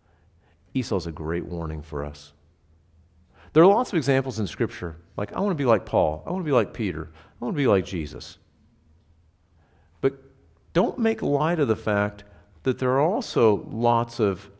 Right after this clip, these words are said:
eh, lessons to be learned. You know what? I don't wanna be like Esau. You know what? I don't think I wanna be like Jezebel.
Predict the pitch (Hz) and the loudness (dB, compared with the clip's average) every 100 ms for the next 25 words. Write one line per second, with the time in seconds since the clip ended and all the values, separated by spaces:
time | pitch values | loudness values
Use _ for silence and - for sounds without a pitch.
0 | - 90 - _ _ - 113 113 104 107 | -10 -10 -12 _ _ -8 4 6 6 2
1 | 92 110 101 92 92 92 90 90 - _ | -4 -2 -2 0 0 0 -2 -6 -16 _
2 | _ 113 107 107 110 - - _ _ - | _ -2 2 2 0 -6 -20 _ _ -6
3 | 101 120 101 90 87 85 76 76 80 - | -2 0 0 -2 -2 -2 -4 -4 -8 -8
4 | 73 73 76 - - _ - _ _ - | -10 -10 -16 -20 -20 _ -20 _ _ -10
5 | 170 160 - - _ _ _ - - _ | -6 -4 -6 -16 _ _ _ -20 -20 _
6 | _ - 226 - 95 95 92 92 85 80 | _ -12 -8 -6 -4 -4 -2 0 -2 -2
7 | 85 80 71 67 - | -4 -4 -6 -8 -10